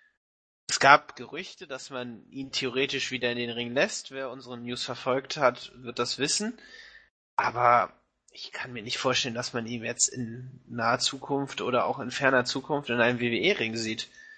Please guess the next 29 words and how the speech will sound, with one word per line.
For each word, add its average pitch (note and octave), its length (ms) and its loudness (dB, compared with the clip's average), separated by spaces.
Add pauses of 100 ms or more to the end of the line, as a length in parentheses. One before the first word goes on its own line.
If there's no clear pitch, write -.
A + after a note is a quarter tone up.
(460)
Ich - 60 0
kann's B2 180 0
mir B2+ 80 2
echt - 200 0
nicht C#3+ 140 -2
vorstellen, F#3 360 2
gerade D3 360 -2
bei C#3+ 220 -6
Gehirnerschütterung. C3+ 920 -4 (1300)
Das - 140 -12
ist - 60 -14
immer C3 160 -10
so, B2+ 320 -6
also B2+ 380 -8 (260)
da D3+ 200 2
bin D#3 320 -6
ich F3 120 -8
auch D#3+ 140 -10
wirklich D#3+ 220 -14
überfragt, D3+ 520 0
was B2+ 140 -4
das, C#3 320 -2
was C3+ 160 -4
das, - 300 0
äh, B2+ 300 -6 (640)
was - 140 0
das - 220 2
soll. C#3+ 320 4 (640)
Das - 260 -2